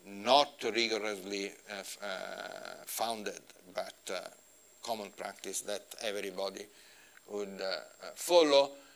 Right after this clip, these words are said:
also to compute, uh, expectation values of non-local operators, such as, uh, or semi-local operators, such as momentum distributions, for instance.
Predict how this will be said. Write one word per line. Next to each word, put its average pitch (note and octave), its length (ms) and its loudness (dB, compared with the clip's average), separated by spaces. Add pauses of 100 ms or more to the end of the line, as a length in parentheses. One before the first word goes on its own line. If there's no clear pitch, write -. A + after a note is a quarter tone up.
(280)
also E3 420 8
to D3+ 160 0
compute, C#3+ 640 2
uh, C3 220 8 (200)
expectation B2+ 840 0
values A#2+ 440 6
of A#2 220 4
non-local B2 760 8
operators, G#2 600 -2 (100)
such G#2+ 300 -4
as, A2 320 0
uh, A2+ 80 0
or A2+ 200 0
semi-local A2 720 0
operators, G#2 580 -2
such G#2+ 240 -6
as A2+ 200 0 (260)
momentum B2 540 4
distributions, G2 760 -8
for - 180 -12
instance. - 500 -14